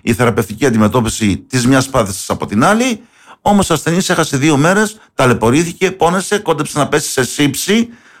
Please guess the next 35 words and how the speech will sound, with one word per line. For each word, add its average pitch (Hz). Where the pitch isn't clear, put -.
με 135
ό,τι 170
αυτό 120
μπορεί 117
να 117
συνεπάγεται 110
από 113
το 107
απόστημά 110
του. 233
Και -
όταν 185
πια 160
έφτασε 147
σε 135
αυτή 127
την 135
κατάσταση 165
και 131
πήγε 139
στο 120
νοσοκομείο, 160
προφανώς 135
η -
αντιμετώπιση 123
ήταν 107
διαφορετική, 110
αλλά 131
έγινε 196
με 180
καθυστέρηση 160
σχεδόν 139
σαράντα 127
οκτώ 123
ώρων. 87